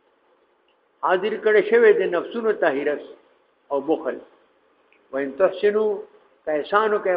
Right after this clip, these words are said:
وتتقوا، تقوا وکړئ، فإِنَّ اللَّهَ كَانَ مَا تَعْمَلُونَ خبيرا، عمل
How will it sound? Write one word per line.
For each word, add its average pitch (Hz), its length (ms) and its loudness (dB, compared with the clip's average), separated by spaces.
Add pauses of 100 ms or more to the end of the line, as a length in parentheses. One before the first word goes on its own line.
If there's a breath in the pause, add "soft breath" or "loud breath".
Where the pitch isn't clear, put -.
وتتقوا، 185 600 0 (100)
تقوا 170 320 2
وکړئ، 160 380 0 (1080)
فإِنَّ 170 260 -2
اللَّهَ 170 260 4
كَانَ 151 280 -2
مَا 151 120 -2
تَعْمَلُونَ 147 400 -2
خبيرا، 175 480 0 (960)
عمل 170 360 2